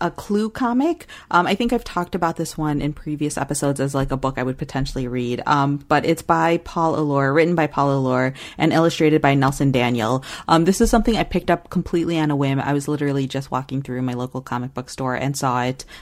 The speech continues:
like, it was face out on a shelf, and I was like, "Well, I don't know what that is, but I have to pick it up 'cause it's a Clue comic." <laughs> Um, so that was basically my only not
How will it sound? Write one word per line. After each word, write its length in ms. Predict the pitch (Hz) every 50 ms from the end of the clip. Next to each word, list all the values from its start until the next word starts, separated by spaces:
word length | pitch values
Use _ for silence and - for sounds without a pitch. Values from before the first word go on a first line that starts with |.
| - -
like, 280 | 143 139 131 135 - - -
it 80 | - 147
was 160 | 139 139 139
face 260 | - 135 131 139 139
out 300 | - 123 127 123 123 -
on 120 | 127 131 127
a 40 |
shelf, 380 | 127 - - 123 120 127 123 -
and 100 | - 127
I 80 | 123 123
was 140 | 135 135
like, 240 | 131 123 120 123 123
"Well, 100 | 131 -
I 100 | - 143
don't 140 | 147 170 156
know 140 | 147 147 139
what 160 | 139 131 -
that 120 | 123 123
is, 200 | 127 143 139 135
but 100 | 139 127
I 40 | 131
have 220 | 127 139 131 139 -
to 60 | 143
pick 200 | 135 - 143 -
it 80 | 131 139
up 180 | 139 135 -
'cause 80 | - 208
it's 140 | 127 - -
a 40 | 143
Clue 220 | - - 220 220
comic." 460 | 208 - - 139 120 117 120 135 - - -
<laughs> 40 | - - - 214
Um, 580 | - 226 - - - 302 285 - - 415 349 - - - 554 - - 480 403 - 480 415 320
so 360 | 285 - 269 247 226 208 208 196
that 160 | 208 226 240
was 120 | 240 240
basically 460 | 190 208 208 220 226 190 196 190 180
my 160 | 170 175 165 165
only 480 | 175 175 165 160 160 160 151 147 - -
not 420 | 165 170 170 165 151 - - 147